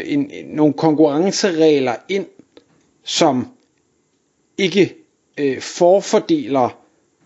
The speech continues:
en lille bitte s-, en, en lille håndfuld af de her affiliates, fordi igen, hvis ko-, hvi-, hvis det bliver for svært at kunne vinde,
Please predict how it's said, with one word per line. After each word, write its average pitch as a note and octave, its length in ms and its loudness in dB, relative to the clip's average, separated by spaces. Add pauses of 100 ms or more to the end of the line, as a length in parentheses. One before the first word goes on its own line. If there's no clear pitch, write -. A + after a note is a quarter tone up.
(380)
en D3+ 140 2
lille F3+ 200 0
bitte F3 220 -2
s-, D#3+ 240 -6
en, C#3+ 240 2
en F3 100 -8
lille G3+ 180 0
håndfuld E3 440 0
af C3+ 60 -4
de D3 100 2
her C#3+ 160 2
affiliates, C#3 380 2
fordi C#3 280 -2
igen, D#3+ 280 2 (160)
hvis - 120 -8
ko-, D#3+ 280 0
hvi-, C3+ 300 -2
hvis C#3+ 220 -2
det - 160 -6
bliver E3 120 4
for C#3+ 120 -2
svært G3 340 2
at D#3+ 120 -8
kunne D#3+ 180 0
vinde, D#3 300 2